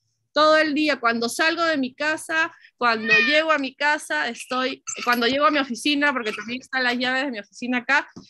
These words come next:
estoy con ese, em, amor que siento, ¿no? Por mi empresa, por mi labor como agente, por mi papel también en el programa con ustedes, mi compromiso de siempre buscar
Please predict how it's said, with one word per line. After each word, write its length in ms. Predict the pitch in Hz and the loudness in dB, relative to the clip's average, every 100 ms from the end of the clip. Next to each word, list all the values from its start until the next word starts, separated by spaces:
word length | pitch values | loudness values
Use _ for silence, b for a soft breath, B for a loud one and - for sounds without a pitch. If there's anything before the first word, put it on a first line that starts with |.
| _ | _
estoy 540 | 208 240 - 277 285 - | -6 -4 0 0 0 2
con 220 | 269 254 | 2 4
ese, 520 | 269 285 294 285 277 _ - | 0 0 0 0 -2 _ -6
em, 520 | 226 208 196 190 190 _ _ _ _ _ _ | -4 -4 -6 -8 -12 _ _ _ _ _ _
amor 440 | 208 233 349 403 226 | 0 4 4 2 0
que 80 | |
siento, 420 | 254 294 294 240 202 | -4 0 0 0 -4
¿no? 220 | 254 262 | -6 -4
Por 160 | 220 | -4
mi 280 | 208 196 190 | -4 -4 -6
empresa, 680 | 180 190 247 285 285 285 294 b b _ | -8 0 2 2 2 0 0 b b _
por 160 | 226 214 | -4 -2
mi 180 | 208 | -2
labor 380 | 196 190 214 247 | 0 0 2 0
como 180 | 247 226 | -2 -4
agente, 680 | 190 277 277 269 269 277 277 _ _ _ | -4 0 2 2 0 -4 -4 _ _ _
por 260 | 226 214 | -2 -2
mi 460 | 220 220 226 220 196 _ | -2 0 0 0 -4 _
papel 540 | 220 214 - 254 277 | -4 -2 0 0 0
también 440 | 262 233 240 262 254 | -4 -2 -2 0 0
en 120 | 226 | -2
el 140 | 208 | -6
programa 560 | 196 202 214 233 240 240 | -6 -4 0 0 0 -4
con 180 | 202 190 | -6 -8
ustedes, 580 | - - 254 254 247 | -12 -2 2 2 2
mi 160 | 240 196 | 0 -2
compromiso 720 | 196 190 185 202 233 240 240 | -6 -6 -4 0 0 0 0
de 120 | 208 | 0
siempre 500 | 190 233 214 220 226 | 0 -2 -2 0 -2
buscar 580 | 226 208 202 - 226 247 | 0 -2 -2 -2 -2 -2